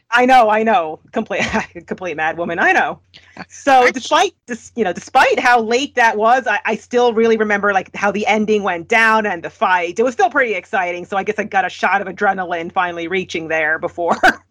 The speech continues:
Speaker 1: <laughs> the game ended. Just like, "Okay, fine, I'm gonna go to bed." And I distinctly remember not really putting too much time to Three Houses, 'cause that following evening, I think I fell asleep at nine thirty P M.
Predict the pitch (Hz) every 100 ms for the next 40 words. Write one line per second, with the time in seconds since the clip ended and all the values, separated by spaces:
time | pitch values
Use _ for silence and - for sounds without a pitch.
0 | - _ _ - - - 269 277 254 247
1 | 233 - 226 226 339 330 277 240 233 214
2 | 202 202 196 196 185 180 180 180 175 -
3 | 214 220 240 247 - 294 349 302 277 240
4 | 240 233 220 214 233 - - 214 208 -
5 | 233 214 - 247 247 - 254 233 247 233
6 | 233 233 247 - 226 208 220 214 233 233
7 | 254 254 226 233 214 226 214 226 226 226
8 | 214 202 202 196 185 180 175 185 180 165
9 | 165 160 143